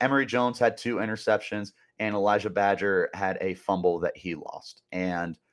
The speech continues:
that gave Utah three extra possessions that they didn't need, and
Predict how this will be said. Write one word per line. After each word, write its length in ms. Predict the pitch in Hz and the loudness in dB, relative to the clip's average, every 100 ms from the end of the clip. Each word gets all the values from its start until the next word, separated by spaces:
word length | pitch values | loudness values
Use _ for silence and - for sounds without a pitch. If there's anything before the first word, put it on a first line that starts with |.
| _ _ | _ _
that 180 | 120 131 | 10 10
gave 260 | 127 127 107 | 10 4 4
Utah 380 | 120 123 117 | 4 8 8
three 260 | 113 123 123 | 6 4 6
extra 240 | 113 - | 6 2
possessions 640 | 110 110 117 117 113 107 92 | -4 4 4 4 2 -2 0
that 200 | 101 - | 0 2
they 120 | 101 | -2
didn't 460 | - 139 139 101 | 4 8 8 6
need, 360 | 110 101 80 76 _ _ _ _ 107 | 0 -2 -6 -12 _ _ _ _ -2
and 480 | 104 98 90 87 | 0 0 -2 -6